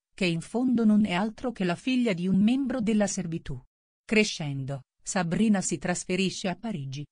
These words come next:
dove comincia a fare carriera nella redazione di Vogue. A Parigi le giunge però notizia che David si è fidanzato con Elizabeth,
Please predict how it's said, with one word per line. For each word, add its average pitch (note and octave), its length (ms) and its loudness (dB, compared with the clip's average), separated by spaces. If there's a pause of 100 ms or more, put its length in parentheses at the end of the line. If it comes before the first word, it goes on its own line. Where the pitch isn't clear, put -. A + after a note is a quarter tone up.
(120)
dove G3 340 2
comincia F#3 480 0
a E3 60 0
fare E3 280 0
carriera F#3 500 -4
nella F#3 240 0
redazione G#3+ 640 -2
di F#3 100 0
Vogue. C3+ 380 -6 (400)
A A3 120 2
Parigi G3+ 460 2
le F#3+ 140 4
giunge G#3 340 4
però E3 300 -4
notizia F#3 640 -2
che E3+ 180 -4
David G3 480 4
si F#3 180 -6
è F3 100 -2
fidanzato G3+ 680 -2
con G3 200 0
Elizabeth, D3 760 -4